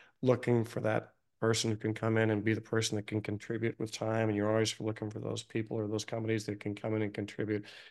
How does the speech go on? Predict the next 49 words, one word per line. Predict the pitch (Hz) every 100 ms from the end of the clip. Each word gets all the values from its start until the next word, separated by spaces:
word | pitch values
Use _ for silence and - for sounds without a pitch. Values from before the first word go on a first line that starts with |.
| - -
with | 107
money, | 110 110 110 110 - - - -
'cause | - 110
it's | 113 104 - -
everything. | 139 139 123 120
You | - 143
never | 147 170 180
know | 156
how | 143
long | 143 143
it's | 135
gonna | - 123
take | 113 123 117
to | 117
get | 123
the | -
story | - 123 113
straight, | 107 - - 53 - _ _ _ _ _ _ -
right? | 110 120 - _ - _ _ _
You | 135
don't | 123
know | 139
how | 117
much | 135 131
money | 131 127 120
you're | 113
gonna | 117
need | 110 110 107
to |
get | 107 113
the |
story | - 135 110
straight. | 104 - 107
Is | 107
this | 113 117
gonna | - 113
get, | 117 107 104
is | - 110
this | 107
gonna | 110 101
take | 101 -
three | - 131
years? | 131 117
Is | 110
this |
gonna | - 104
take | 98 101 101
seven | - 117 120
years, | 123 120 117 120